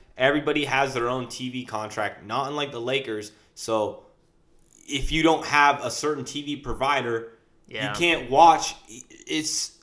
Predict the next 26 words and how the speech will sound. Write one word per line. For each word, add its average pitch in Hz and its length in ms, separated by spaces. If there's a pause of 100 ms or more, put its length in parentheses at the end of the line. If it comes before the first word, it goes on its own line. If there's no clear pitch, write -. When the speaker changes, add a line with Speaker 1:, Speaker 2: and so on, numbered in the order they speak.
(280)
Speaker 1:
a, 127 240 (160)
your 123 160
favorite 143 460
teams. 127 340
It's 104 160
so 123 340
annoying. 107 400 (420)
So 107 560 (300)
obvi-, 143 420
luckily 151 460
we 131 180
have 123 200
Spectrum, 123 460
so 113 120
we 95 120
will 101 240
be 110 80
getting 104 260
the 95 60
Laker 98 280
channel 104 460
and 104 240
the 107 60
Dodger 104 340
Speaker 2:
Dodgers, - 100
Speaker 1:
channel. 104 360